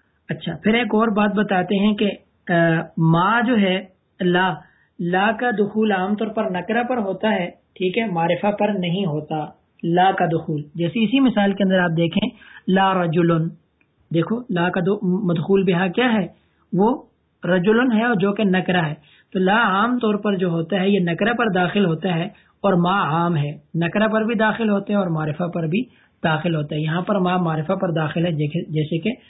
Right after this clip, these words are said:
زیدن۔ کہتے ہیں وَيُخْتَصُّ لَا بِالنَّكِرَةِ، لا خاص ہے نکرہ کے ساتھ، یعنی یہ نکرہ پر ہی داخل ہوتا ہے جیسے لا رَجُلٌ أَفْضَلَ مِنْكَ۔ وَيُعَمَّ مَا، ما کہتے ہیں عام ہے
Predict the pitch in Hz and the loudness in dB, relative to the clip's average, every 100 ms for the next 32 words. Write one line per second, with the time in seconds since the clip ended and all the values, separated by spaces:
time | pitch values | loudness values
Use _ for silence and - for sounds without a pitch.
0 | _ _ 156 151 131 131 131 _ _ _ | _ _ -2 0 -2 -6 -14 _ _ _
1 | _ _ _ _ - - 233 277 240 233 | _ _ _ _ -10 -2 0 2 2 0
2 | - 247 - 254 214 185 202 - 180 185 | 0 -4 -2 0 2 2 -2 0 2 4
3 | 165 151 196 170 180 180 - - - 170 | 2 0 0 0 -2 -6 -10 -20 -4 0
4 | 180 233 214 202 214 202 233 180 170 180 | 2 2 0 -2 -2 0 -2 -2 -2 -4
5 | 175 165 165 151 175 208 220 208 190 202 | -2 -4 -4 -4 0 2 4 2 2 0
6 | 202 185 180 165 156 185 165 156 180 160 | 0 2 2 2 0 0 0 0 0 0
7 | 160 190 165 160 160 165 175 202 170 156 | 0 0 0 0 0 0 2 0 -2 -2
8 | 185 170 160 156 160 160 - - - - | 0 2 2 0 -4 -6 -12 -20 -20 -20
9 | _ 208 240 240 247 254 254 214 190 143 | _ 0 2 4 4 6 6 6 4 -2
10 | - _ _ _ - 175 226 262 254 208 | -12 _ _ _ -2 2 2 0 -4 -2
11 | 240 247 190 180 202 226 202 | 0 0 2 2 2 2 2